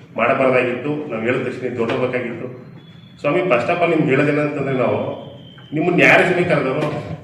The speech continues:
ನಾವು ತಾಲೂಕಿನ ಶಾಸಕರು ಹೇಳಿದ್ರು, ಉಸ್ತುವಾರಿ ಹೇಳಿದ್ರು, ಇನ್ನೊಬ್ರಿಗೆ ಹೇಳಿದ್ರು, ನಿಮ್ಮನ್ನ ಬಂದಿ ಅಂತ ಹೇಳಿದ್ವಾ? ಆಯ್ತು, ಬಂದ್ರಿ ಅಪ್ಪ, ಬಂದು ಸಮಾಧಾನ ಕೂತಿದ್ರಿ, ನಮ್ಮ ಬೆಂಬಲನೂ ಅದ ಅಂತ ಹೇಳಿದ್ರಿ.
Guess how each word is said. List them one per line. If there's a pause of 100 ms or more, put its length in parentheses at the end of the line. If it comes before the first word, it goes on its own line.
(160)
ನಾವು
ತಾಲೂಕಿನ
ಶಾಸಕರು
ಹೇಳಿದ್ರು,
ಉಸ್ತುವಾರಿ
ಹೇಳಿದ್ರು, (480)
ಇನ್ನೊಬ್ರಿಗೆ
ಹೇಳಿದ್ರು,
ನಿಮ್ಮನ್ನ
ಬಂದಿ
ಅಂತ
ಹೇಳಿದ್ವಾ?
ಆಯ್ತು,
ಬಂದ್ರಿ
ಅಪ್ಪ, (760)
ಬಂದು
ಸಮಾಧಾನ
ಕೂತಿದ್ರಿ, (600)
ನಮ್ಮ
ಬೆಂಬಲನೂ
ಅದ
ಅಂತ
ಹೇಳಿದ್ರಿ.